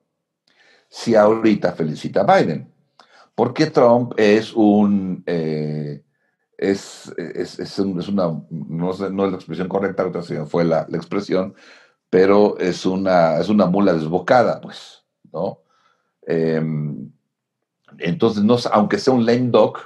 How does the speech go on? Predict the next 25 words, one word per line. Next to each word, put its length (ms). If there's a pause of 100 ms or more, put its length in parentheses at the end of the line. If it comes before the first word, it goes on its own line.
en 140
estos 260
dos 160
meses, 520 (440)
es 260
muy 400
capaz 440
Trump, 180
o 60
sea, 180
si, 420 (320)
si, 440
si 240
quería 380
bombardear 560
Irán 360
hace 220
unos 200
días, 320 (140)
y 100
lo 80
convencieron 640
de 140
que 180
no, 220